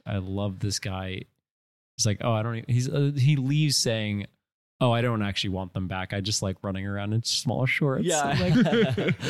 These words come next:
Speaker 1: I
Speaker 2: I like
Speaker 1: love
Speaker 2: that line.
Speaker 1: this
Speaker 2: That was a good
Speaker 1: guy.
Speaker 2: line.
Speaker 1: Yeah, he, he's hilarious. Um, he was my M V C for sure. Um, did, did you have an M V C? Like, I guess let's start with M V C 'cause I fucked up.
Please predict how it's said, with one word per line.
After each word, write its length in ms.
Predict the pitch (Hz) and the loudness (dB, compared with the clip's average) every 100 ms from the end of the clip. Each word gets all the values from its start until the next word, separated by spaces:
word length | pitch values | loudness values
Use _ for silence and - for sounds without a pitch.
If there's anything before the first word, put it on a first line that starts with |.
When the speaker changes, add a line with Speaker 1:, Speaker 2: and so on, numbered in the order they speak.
| 120 - | -2 0
Speaker 1:
I 40 | |
Speaker 2:
I 20 | |
like 160 | 170 175 | 0 2
Speaker 1:
love 360 | 170 196 214 | 4 4 4
Speaker 2:
that 60 | 185 | 4
line. 40 | |
Speaker 1:
this 220 | 160 139 165 | 4 4 0
Speaker 2:
That 40 | |
was 0 | |
a 20 | 190 | -2
good 40 | |
Speaker 1:
guy. 300 | 113 101 98 | -2 -2 -2
Speaker 2:
line. 140 | 85 - | -6 0
Speaker 1:
Yeah, 240 | 135 120 | 2 4
he, 80 | 117 | 4
he's 380 | 131 120 147 - | 2 4 4 2
hilarious. 640 | 135 117 107 95 90 92 117 | 0 0 0 0 -2 -4 -2
Um, 320 | 104 101 101 | 0 0 2
he 100 | 127 | 2
was 100 | 131 | 4
my 100 | 123 | 2
M 140 | 104 | 2
V 100 | 95 | 0
C 220 | 92 101 | 0 -2
for 180 | 90 107 | -6 -8
sure. 320 | 104 - 60 - - _ _ _ _ - - _ _ _ | -4 -4 -4 -6 -14 _ _ _ _ -20 -20 _ _ _
Um, 300 | - 98 95 101 | 0 0 0 -2
did, 220 | 113 113 | -2 0
did 80 | 113 | 0
you 80 | |
have 80 | 131 | 2
an 100 | 139 | 2
M 100 | 135 | 2
V 140 | 139 151 | 0 0
C? 380 | - 147 208 | 2 2 2
Like, 140 | 190 156 | 2 2
I 20 | |
guess 140 | 175 214 | 0 0
let's 100 | 185 | 0
start 120 | 196 | 0
with 100 | 185 | 0
M 80 | 185 | 0
V 100 | 180 | 0
C 200 | - 180 | 0 0
'cause 120 | 127 | 2
I 60 | 117 | 0
fucked 400 | - 147 135 - | -2 -4 -4 -2
up. 300 | 147 92 | 0 -2